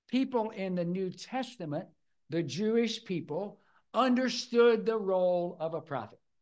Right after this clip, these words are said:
To speak from God, for God, sometimes that meant foretelling future events,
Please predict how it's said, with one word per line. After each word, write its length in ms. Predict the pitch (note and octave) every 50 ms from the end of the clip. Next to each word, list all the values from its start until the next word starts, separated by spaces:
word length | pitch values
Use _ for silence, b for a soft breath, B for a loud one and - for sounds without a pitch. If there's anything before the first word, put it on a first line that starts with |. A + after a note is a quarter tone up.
| _ _ _ _ _ _ _ _ _ _ _ _ _ _ _ _ -
To 140 | - D#3 C#3+
speak 460 | - - - - A3 C4 C#4+ C4 -
from 200 | - C4+ B3+ A3+
God, 500 | G3+ G#3 G3+ G#3 G3+ G#3 G#3+ A3 G3+ F#3 - - _ _
for 220 | - C4+ C4+ B3+ G#3
God, 440 | F#3 F3+ E3+ E3 E3 F3 G3 F#3+ F3+ - _ _ _ _ _ _ _ _ _ _ _ _ _ _ _ _ _ _ _ _ _ _ _ _ _ _ _
sometimes 760 | - - - A#3 B3+ B3+ B3 B3 B3+ A3+ A3+ A3+ A3 G#3+ F3
that 240 | D#3 G3+ G3+ F#3 G3
meant 280 | F#3+ G3 G3 F#3 F#3+ - - _ -
foretelling 680 | F#3 F#3 F3 E3+ F3 - F#3+ G#3+ G#3+ G#3+ A3 A3 A3 G#3
future 440 | G#3+ - G3+ G3+ - - G3+ G3 F#3
events, 600 | E3+ D3 E3 F3 G#3 A#3+ A#3+ - - - -